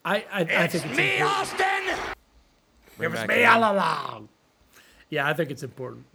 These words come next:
Speaker 1: Um, I'm with you on that, definitely. But yeah, good match, excited,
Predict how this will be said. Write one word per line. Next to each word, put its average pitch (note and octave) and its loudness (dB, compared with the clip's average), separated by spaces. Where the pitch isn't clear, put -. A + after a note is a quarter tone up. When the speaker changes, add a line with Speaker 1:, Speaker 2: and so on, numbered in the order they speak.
Speaker 1:
Um, B2 -12
I'm C3 -12
with B2 -12
you B2 -10
on A#2 -12
that, A#2 -16
definitely. B2 -16
But C#3+ -14
yeah, A#2+ -12
good D#3+ 0
match, C#3+ -2
excited, C3 -8